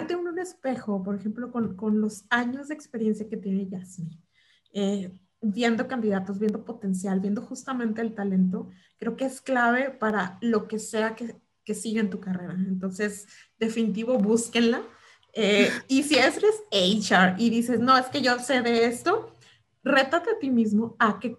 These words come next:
Speaker 1: te conozcas, a que te regales, a que, a que no, que nosotros tenemos este juego de yo sé más, menos, a que sea un regalo para ti,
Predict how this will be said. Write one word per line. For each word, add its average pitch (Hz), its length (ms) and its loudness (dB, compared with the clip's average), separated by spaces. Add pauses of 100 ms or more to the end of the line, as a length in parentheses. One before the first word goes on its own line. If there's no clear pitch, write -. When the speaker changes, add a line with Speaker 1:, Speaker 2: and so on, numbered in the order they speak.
Speaker 1:
te 254 160 -4
conozcas, 202 800 0
a 202 120 0
que 226 100 0
te - 160 0
regales, 180 720 2 (320)
a 208 160 0
que, 214 400 4
a 214 220 -2
que 240 120 4
no, 226 800 2 (560)
que 233 80 2
nosotros 240 480 2
tenemos 233 320 4
este 254 220 -2
juego 202 400 4
de 180 180 4
yo 190 120 2
sé 185 260 0
más, 180 380 2
menos, - 380 -4 (360)
a 226 160 2
que 262 120 2
sea 262 220 2
un 269 120 0
regalo 277 500 0
para 190 240 0
ti, 214 280 -4